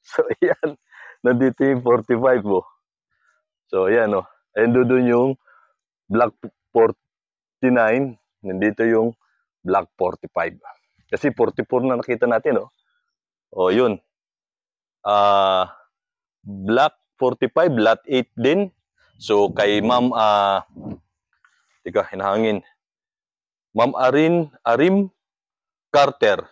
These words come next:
No, sir ata ito, sir. Sir Arim Carter. So, shout out to sa inyo. Dito na po tayo. Block forty-five, lot eight. Hanap natin. Three, five,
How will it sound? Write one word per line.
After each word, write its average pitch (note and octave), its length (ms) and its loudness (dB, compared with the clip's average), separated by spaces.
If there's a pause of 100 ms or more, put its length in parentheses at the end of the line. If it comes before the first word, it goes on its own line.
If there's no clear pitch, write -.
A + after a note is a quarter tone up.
No, A2 160 -2
sir B2+ 240 0
ata A#2 260 0
ito, A2+ 220 -2
sir. A2+ 240 2 (160)
Sir C3+ 240 0
Arim C#3+ 240 2
Carter. A2+ 480 0
So, - 240 -4 (320)
shout C3 240 0
out C3+ 160 0
to C3+ 120 -2
sa C#3 120 -2
inyo. C3+ 160 0
Dito A2 240 -2
na B2 80 0
po A#2+ 160 -2
tayo. B2+ 240 0
Block B2 320 -2
forty-five, D3 640 0
lot G#2 240 -2
eight. E3 240 -4
Hanap G#3 240 -2
natin. A2 480 -4
Three, E3 400 0 (1400)
five, D3 480 2